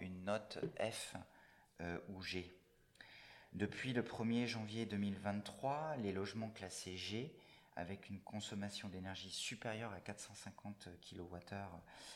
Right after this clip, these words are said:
par mètre carré par an, sont exclus du marché locatif en France métropolitaine.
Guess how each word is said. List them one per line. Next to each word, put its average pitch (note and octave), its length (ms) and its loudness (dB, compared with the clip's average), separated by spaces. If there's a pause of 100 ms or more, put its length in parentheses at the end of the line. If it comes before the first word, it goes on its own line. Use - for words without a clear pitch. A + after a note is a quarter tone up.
(120)
par F#2 140 0
mètre F#2 200 0
carré F2+ 260 0
par - 240 0
an, C3+ 120 2 (420)
sont G2+ 260 2 (120)
exclus C#3 560 2 (340)
du F#2+ 180 2
marché A2 360 6
locatif A2+ 680 2
en G2+ 120 0
France - 440 -2
métropolitaine. G2+ 760 -2